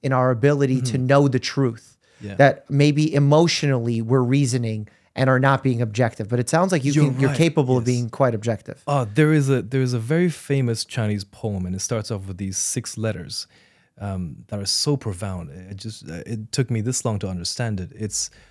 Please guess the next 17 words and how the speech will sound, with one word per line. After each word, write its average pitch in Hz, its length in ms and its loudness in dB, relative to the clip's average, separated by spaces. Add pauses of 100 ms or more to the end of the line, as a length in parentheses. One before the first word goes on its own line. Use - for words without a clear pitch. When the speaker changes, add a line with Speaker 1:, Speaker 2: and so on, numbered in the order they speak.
(240)
Speaker 2:
"人 117 320 0
之 160 180 0
初， 156 440 -2
性 139 440 2
本 82 160 -8
善， 85 400 -6 (720)
性 143 680 0
相 139 400 0
近， 147 440 0 (260)
习 - 460 -2
相 147 320 2
远." 101 360 -2 (400)
And 117 140 -2
it 107 80 -2
describes 127 800 0 (480)
all 170 300 6
humans 110 880 2